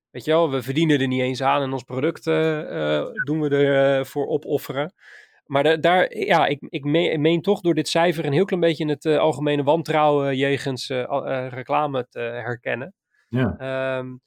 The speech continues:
Speaker 1: dus dat vond ik wel interessant. Ehm, de waardering voor die actie, eh, die hebben ze gemeten op, eh, een schaal van één tot zeven. Eén is negatief, zeven is positief.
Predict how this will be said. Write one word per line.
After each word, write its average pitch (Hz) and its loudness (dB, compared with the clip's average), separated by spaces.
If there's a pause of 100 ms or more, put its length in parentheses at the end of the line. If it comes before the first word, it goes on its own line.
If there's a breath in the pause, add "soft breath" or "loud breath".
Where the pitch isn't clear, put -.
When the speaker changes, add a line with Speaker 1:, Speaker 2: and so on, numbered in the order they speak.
(300)
Speaker 1:
dus 156 -6
dat - -8
vond 208 0
ik 208 0
wel 202 2
interessant. 160 -2 (100)
Ehm, 156 2 (160)
de 135 -4
waardering 165 4
voor 160 2
die 139 0
actie, 160 -2
eh, 147 -4
die 135 -2
hebben 143 -2
ze 127 -8
gemeten 135 0
op, 135 -4
eh, 127 0
een 131 -8
schaal 127 -2
van 127 -6
één 131 -6
tot - -18
zeven. 135 -6
Eén 135 -4
is 131 -8
negatief, 127 -6
zeven 131 -8
is 123 -12
positief. 143 -10